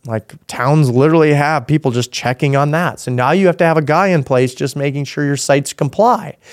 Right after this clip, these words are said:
Um, well, now you're making, now you're having insurance companies make sure that you have fences all the way around if you're developing anything, and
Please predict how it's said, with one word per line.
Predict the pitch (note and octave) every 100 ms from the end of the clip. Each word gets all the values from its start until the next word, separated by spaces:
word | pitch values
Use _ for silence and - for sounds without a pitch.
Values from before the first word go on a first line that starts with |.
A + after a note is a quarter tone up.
| - - - -
Um, | C3 C3+ C3+
well, | C3+
now | C#3 D#3+
you're | F3 E3
making, | D#3 D3 - C#3+
now | D3+
you're | F3+ D#3
having | D3 C#3+ C3+
insurance | C3 - G#3 A3+ F3+
companies | D3+ C3+ C#3+ D3+ C#3
make | B2 B2+
sure | - C3 C#3
that | C#3
you | C#3
have | E3 D#3
fences | - D3+ F3+ D3+ B2+
all | A#2
the | A2
way | A2
around | G#2+ G#2+ G#2 G2+ G2+ G2 - -
if | B2+ C3
you're | A#2+
developing | A#2 A2+ A2 A2 A2
anything, | G#2+ - A2+ F#2+ E2 D2
and | B1+